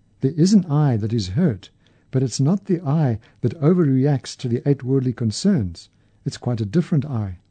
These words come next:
So we must be very careful here to understand that there is one type of self that appears but does not exist,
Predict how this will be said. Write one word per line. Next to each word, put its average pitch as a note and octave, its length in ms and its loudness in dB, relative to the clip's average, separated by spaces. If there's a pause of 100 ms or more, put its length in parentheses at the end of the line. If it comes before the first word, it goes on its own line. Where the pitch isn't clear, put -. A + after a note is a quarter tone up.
(880)
So - 140 0
we D3+ 100 4
must F#3 260 4
be G3 80 4
very D#3 220 2
careful D3+ 380 2
here A2+ 280 0 (240)
to C3 140 -4
understand C3 680 0 (220)
that C3+ 160 0
there F3 80 -2
is E3 180 2
one F#3+ 280 4
type E3 260 2
of A#2 160 -4
self B2+ 400 -4
that A#2 140 -4
appears A#2 580 0 (320)
but F#2+ 100 -2
does G#2+ 200 -2
not D3 180 0
exist, A2 540 -4